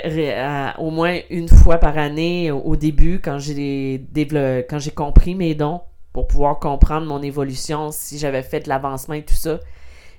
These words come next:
Et je me rappelle que un an ou deux ans après ma première rencontre, mes guides avaient dit à travers cette personne-là que,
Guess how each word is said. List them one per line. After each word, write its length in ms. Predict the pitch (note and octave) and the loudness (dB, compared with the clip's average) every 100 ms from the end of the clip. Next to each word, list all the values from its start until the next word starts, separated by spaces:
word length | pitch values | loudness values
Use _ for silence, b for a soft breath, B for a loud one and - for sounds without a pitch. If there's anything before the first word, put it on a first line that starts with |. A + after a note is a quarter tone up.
| - | -14
Et 80 | |
je 80 | C#3+ | -6
me 80 | D#3 | -2
rappelle 560 | C#3+ C#3 F3 F#3 F#3 F3+ | 0 0 2 2 0 -4
que 400 | D3 D3+ D#3 - - - - - - - - | -4 -2 -2 -6 -18 -20 -20 -20 -20 -20 -10
un 200 | D3 D3+ | -6 -2
an 200 | D#3+ F3+ | -2 -4
ou 40 | D#3+ | -2
deux 360 | D3+ D3+ C#3+ | 0 0 -2
ans 60 | E3+ | 0
après 220 | E3+ - | 2 2
ma 140 | C#3+ | 0
première 380 | C3+ C#3+ D3 D3+ | 2 2 2 -4
rencontre, 560 | E3+ D3 C#3 D#3 F3+ F3+ | -4 -6 -6 -6 -6 -12
mes 180 | - D#3 | -10 -8
guides 500 | D3 E3+ F3 C#3+ A#2+ - - - | -4 -6 -6 -8 -10 -12 -16 -10
avaient 260 | C#3+ D3 | -6 -4
dit 120 | C#3+ | -4
à 60 | F3 | -6
travers 340 | - C3+ C#3 | -4 -4 -4
cette 180 | D3 D3+ | -6 2
personne-là 480 | B2+ B2+ C3 B2+ D#3 | 4 4 0 -6 -10
que, 400 | D#3+ C#3 C3+ C#3+ | -8 -8 -8 -8